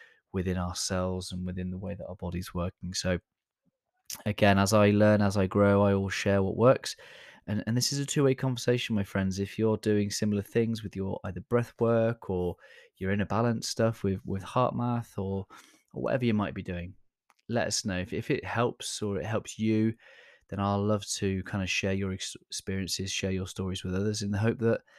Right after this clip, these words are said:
someone else might benefit too. I hope you have a great start to your week. Keep leading yourself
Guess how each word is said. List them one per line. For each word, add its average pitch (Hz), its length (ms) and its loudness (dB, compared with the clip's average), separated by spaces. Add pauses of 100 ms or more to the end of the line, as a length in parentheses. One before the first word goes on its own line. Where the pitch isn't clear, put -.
(280)
someone 107 400 2
else 98 360 0
might 90 300 -6
benefit 90 420 -6
too. 82 260 -6 (180)
I 110 60 0
hope 117 80 4
you 117 60 4
have 107 60 2
a 104 60 -2
great 117 260 6
start - 300 4
to - 140 -2
your 101 60 2
week. 101 440 0 (720)
Keep - 220 -2
leading 104 640 4 (280)
yourself 110 800 2